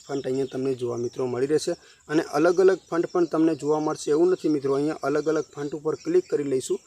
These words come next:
તો ઓકે આપ્યું તો જુઓ અહીંયા આના અક્ષરો પણ અહીંયા ચેન્જ થઈ ગયા છે. આવી રીતે તમે ચેન્જ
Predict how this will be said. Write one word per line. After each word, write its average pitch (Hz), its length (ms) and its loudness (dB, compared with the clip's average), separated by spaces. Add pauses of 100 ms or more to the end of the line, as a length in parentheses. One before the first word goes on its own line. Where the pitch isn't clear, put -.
(300)
તો - 60 -6 (180)
ઓકે 151 240 -2
આપ્યું 175 300 0
તો 156 140 2
જુઓ 135 180 0
અહીંયા 135 280 -2 (160)
આના 139 240 -4
અક્ષરો 139 320 -6
પણ 127 140 -2
અહીંયા 123 300 -4
ચેન્જ 151 160 -4 (180)
થઈ 139 200 -4
ગયા 151 180 -2
છે. - 140 -6
આવી 143 180 0
રીતે 151 240 -4
તમે 139 180 -2 (100)
ચેન્જ 147 140 -2